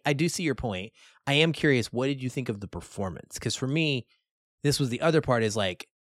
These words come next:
it's, dude, it was just so weird. I, I don't know how to describe it. It's, I've seen people call it Goldmember-esque,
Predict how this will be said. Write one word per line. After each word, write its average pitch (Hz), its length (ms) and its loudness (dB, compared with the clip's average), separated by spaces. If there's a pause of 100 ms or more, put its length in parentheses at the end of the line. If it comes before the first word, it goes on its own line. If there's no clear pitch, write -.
(200)
it's, - 440 0 (1080)
dude, 143 200 2
it 131 80 2
was 113 160 -4
just 113 220 -4
so 123 200 2
weird. 107 560 -2 (340)
I, 113 160 2
I 127 140 4
don't 143 140 4
know 139 40 4
how 135 200 6
to 113 40 -2
describe 135 520 4
it. 82 100 -10
It's, - 320 -8 (840)
I've 135 160 -6
seen 160 220 2
people 143 260 4
call 131 300 4
it 104 280 -8
Goldmember-esque, 127 1300 0